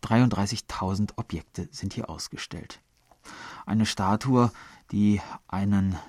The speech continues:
süd- und einen nordkoreanischen Soldaten in Umarmung zeigt, sowie der Uhrenturm des Friedens spiegeln die Absicht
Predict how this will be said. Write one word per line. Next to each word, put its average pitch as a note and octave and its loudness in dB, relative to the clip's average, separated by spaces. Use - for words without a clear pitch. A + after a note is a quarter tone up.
süd- G2 -4
und - -8
einen F#2 -2
nordkoreanischen G#2 0
Soldaten G2 0
in G2 -2
Umarmung A2+ 2
zeigt, A2+ -2
sowie G#2 -2
der G2+ 0
Uhrenturm C#3 2
des A#2 -2
Friedens A2 2
spiegeln G2+ 0
die - -8
Absicht - -6